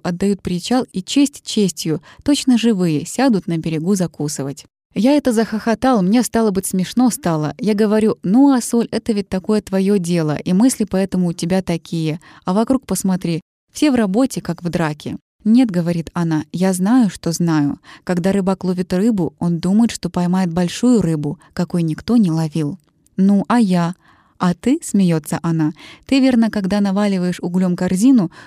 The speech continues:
то думаешь, что она зацветёт». Вот какое слово она сказала. В ту же минуту дёрнула меня, сознаюсь, посмотреть на пустую корзину. И так мне вошло в глаза, будто из прутьев поползли почки. Лопнули эти почки, брызнула по корзине листом и пропала.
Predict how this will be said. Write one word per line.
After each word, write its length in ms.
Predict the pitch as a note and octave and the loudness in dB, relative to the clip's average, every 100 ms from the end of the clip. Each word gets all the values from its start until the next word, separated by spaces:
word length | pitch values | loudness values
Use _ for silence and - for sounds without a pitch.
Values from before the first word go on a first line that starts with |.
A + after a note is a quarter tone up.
| - | -4
то 120 | G3 | -2
думаешь, 520 | F#3+ C#4 B3 E3+ D3 - - | 4 4 4 2 -4 -14 -20
что 240 | - G#3+ | -6 0
она 180 | G#3 C#4 | 4 4
зацветёт». 680 | G3 D3+ - D3+ - D3 - _ _ - | 4 -2 -6 -6 -6 -6 -8 _ _ -6
Вот 240 | F#3+ C#4 - | 2 2 2
какое 300 | B3+ A#3 A3 | 0 0 0
слово 340 | A#3 A#3 F#3 | 2 0 2
она 140 | F3 F3 | -2 -2
сказала. 640 | - A3 G3+ E3+ D3+ - _ | -2 0 2 0 -2 -8 _
В 100 | - | -4
ту 120 | G#3+ | -2
же 140 | F#3+ G3 | 0 2
минуту 420 | G3 B3+ B3 F#3+ | 4 2 2 -2
дёрнула 460 | E3 C4 A3+ F#3+ | 0 2 4 2
меня, 320 | F3+ F#3 F#3 - | 0 0 -2 -4
сознаюсь, 580 | - A3+ A3 G#3 D#3+ - | -2 0 2 2 2 -2
посмотреть 500 | F#3 G3 F#3+ A#3 B3 | -4 -2 0 0 0
на 120 | F#3+ | -2
пустую 380 | F#3+ G3 G#3 G3+ | -2 -4 -2 -2
корзину. 580 | G#3+ A3 F#3 F3 D3+ D3 - - _ | 0 0 0 0 0 -4 -12 -20 _
И 80 | G#3 | -4
так 240 | A#3+ A#3+ | -2 0
мне 140 | G#3 F#3 | 0 0
вошло 300 | F#3 - G#3+ | -2 -2 -2
в 40 | |
глаза, 420 | F3 F#3 F#3 B3 | 0 -2 0 0
будто 320 | B3+ G3+ - F#3+ | 2 0 -2 -2
из 140 | - | -4
прутьев 400 | - B3 C4 F#3+ - _ | -2 -2 0 -4 -6 _
поползли 480 | F#3+ F3+ F#3+ G3 A#3 | -8 -2 -2 0 -2
почки. 600 | - - G#3+ - - D3 - - - _ _ - | -2 0 0 0 -6 -8 -8 -20 -20 _ _ -2
Лопнули 460 | G#3+ C4 A#3 G#3+ | 0 4 4 4
эти 220 | F#3 F3+ F#3 | 2 -2 -6
почки, 460 | - E3+ - - | -2 -4 -4 -6
брызнула 460 | E3 A#3+ A3+ F#3+ F3 | 0 2 2 0 -2
по 160 | F3 | -4
корзине 420 | E3+ F3 F3+ F#3 F3+ | -4 -4 -2 0 0
листом 400 | F3+ - C4 A#3 | -4 0 0 0
и 120 | F3+ | -2
пропала. 640 | - F3 - E3+ D3+ | -2 -4 -4 -4 -4